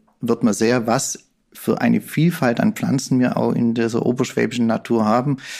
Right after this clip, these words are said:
Ruhig mal gucken, was gibt's denn da, gern auch mal nachlesen, was sind das für Pflanzen,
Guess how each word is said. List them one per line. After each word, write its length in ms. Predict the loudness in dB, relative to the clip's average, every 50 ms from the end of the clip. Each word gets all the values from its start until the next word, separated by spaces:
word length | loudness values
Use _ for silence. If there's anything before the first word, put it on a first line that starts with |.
| -16 -16 -18 -20 -20 -20 -20 -20 -20 _ _ _ _ _ _ _ -20 -8 -2
Ruhig 280 | 2 2 2 4 4
mal 140 | 2 2 2
gucken, 340 | 2 0 -2 0 0 0 2
was 240 | 0 0 0 -2 -4
gibt's 260 | -4 -4 -4 -4 0
denn 240 | 2 4 4 4 4
da, 480 | 4 4 4 4 4 2 0 -2 -6 _ _ _ _ _
gern 240 | 0 2 2 2 2
auch 200 | 2 2 4 4
mal 200 | 4 4 4 4
nachlesen, 760 | 4 4 4 4 2 0 0 0 0 0 2 2 0 0 0
was 200 | 0 -2 -2 -2
sind 220 | -2 -2 0 0 -2
das 100 | -4 -4
für 140 | -4 -4 -6
Pflanzen, 720 | -2 -2 0 2 2 0 0 -2 -2 0 0 0 -2